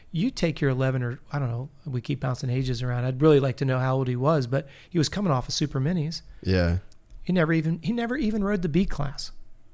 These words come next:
Speaker 2: That's true, eh?
Speaker 1: I mean, if you look at Dunge, everyone's like, "Oh my gosh, can't believe Roger pulled him out of B." A C never raced a B class. And
Speaker 2: It's
Speaker 1: yet
Speaker 2: pretty gnarly.
Speaker 1: Yeah.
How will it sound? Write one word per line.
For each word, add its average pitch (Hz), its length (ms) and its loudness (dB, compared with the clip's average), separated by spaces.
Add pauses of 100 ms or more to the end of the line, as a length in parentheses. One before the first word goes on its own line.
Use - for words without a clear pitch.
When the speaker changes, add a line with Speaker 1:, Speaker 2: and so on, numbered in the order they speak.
(260)
Speaker 2:
That's - 160 -2
true, 120 240 2
eh? 110 200 2 (240)
Speaker 1:
I 185 60 4
mean, 165 120 4
if 151 60 2
you 175 120 2
look 220 160 4
at 147 120 2
Dunge, 156 320 2
everyone's 156 280 2
like, 160 100 0
"Oh 180 100 -4
my 175 140 -2
gosh, 180 240 -2
can't 190 180 -4
believe 156 160 0
Roger 165 260 0
pulled 180 200 0
him 170 80 0
out 160 100 0
of 131 80 0
B." 170 220 -2 (440)
A 208 160 2
C 208 340 2
never 190 580 2
raced 160 540 2 (100)
a 156 80 2
B 143 240 4
class. 135 420 -6 (1600)
And 156 140 6
Speaker 2:
It's 160 40 6
Speaker 1:
yet 160 180 4
Speaker 2:
pretty 117 200 4
gnarly. 90 480 0
Speaker 1:
Yeah. 208 200 0